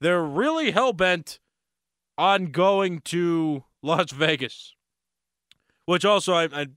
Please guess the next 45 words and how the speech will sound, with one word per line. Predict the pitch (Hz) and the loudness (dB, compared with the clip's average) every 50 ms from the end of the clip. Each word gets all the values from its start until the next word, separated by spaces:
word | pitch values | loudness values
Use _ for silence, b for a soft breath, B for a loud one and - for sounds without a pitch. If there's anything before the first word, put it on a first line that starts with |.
| _ _ _ _ | _ _ _ _
don't | - 143 143 | -14 -10 -8
know | 147 147 | -8 -6
if | 135 | -4
you | 135 139 | -2 -2
heard | 147 156 147 | -2 -2 0
those | 208 254 262 208 | 0 0 0 0
reports | 180 160 - 170 170 160 143 - | -2 -4 -2 -2 -4 -4 -2 -2
either, | 160 156 156 147 151 147 | -2 -2 0 -2 -2 -4
but, | 131 127 143 139 131 _ - | -4 -4 -6 -6 -6 _ -8
uh, | 139 135 131 127 117 _ b b b b b b b | -8 -6 -4 -6 -6 _ b b b b b b b
Las | 135 160 175 170 156 | -2 0 0 0 0
Vegas, | - 139 156 160 160 143 147 151 139 - - 135 | -2 -2 0 0 0 0 -2 -4 -4 -6 -8 -10
uh, | 135 131 127 127 131 | -10 -10 -10 -12 -12
some | - 143 131 123 | -12 -12 -10 -4
counselor | - 165 170 160 147 - 147 147 139 | -2 -2 -2 -2 -4 -6 -8 -8 -8
government | 127 120 147 147 143 143 139 139 123 | -6 -4 -4 -4 -4 -4 -8 -10 -10
decided | - 123 - - 151 139 139 139 131 131 131 123 | -12 -14 -10 -6 -4 -4 -2 -2 -4 -6 -8 -10
that | 131 123 117 | -12 -10 -8
they | 135 135 | -6 -6
were | 135 135 131 | -6 -6 -8
gonna | 123 131 127 123 117 | -8 -8 -8 -10 -10
just, | 113 123 120 117 _ _ | -14 -16 -18 -20 _ _
they, | - 123 123 123 | -14 -12 -12 -12
they | 120 127 139 156 | -10 -8 -4 -2
weren't | 160 160 151 135 | -2 0 -2 -2
paying | - 139 135 131 123 | -2 -2 -2 -2 -4
for | 113 120 113 | -6 -10 -18
the | 110 | -16
stadium. | - - 127 120 117 110 98 90 _ b b b b b b | -12 -10 -10 -8 -8 -10 -12 -16 _ b b b b b b
So | b - 156 156 | b -6 -4 0
now | 156 160 170 165 160 | 2 2 2 2 2
the | 156 156 156 | 0 0 0
A's | 156 156 147 - | 0 0 -2 -4
franchise | - 147 147 147 139 123 147 143 139 131 120 | -4 -2 -2 -2 -2 -2 -2 -2 -2 -2 -6
is | 120 127 | -8 -10
looking | 135 131 131 131 123 | -10 -10 -10 -10 -8
to | 127 127 | -6 -4
have | 131 135 131 123 | -4 -4 -4 -4
a | 127 123 120 | -6 -8 -6
privately | - - 196 240 226 202 175 165 165 151 | -4 0 2 2 2 0 -2 -2 -2 -2
invested | 143 127 120 139 135 127 - - 135 117 95 _ _ _ _ _ _ _ _ _ _ _ _ _ - | -2 -2 -4 -4 -4 -6 -6 -8 -8 -10 -10 _ _ _ _ _ _ _ _ _ _ _ _ _ -18
stadium, | - - - 165 160 156 135 127 110 95 _ _ _ _ _ | -14 -4 0 2 2 2 0 -2 -6 -8 _ _ _ _ _
which | - 123 131 120 - | -12 -10 -10 -8 -8
is | 131 127 | -10 -12
just | 117 - 135 131 - | -10 -8 -10 -10 -10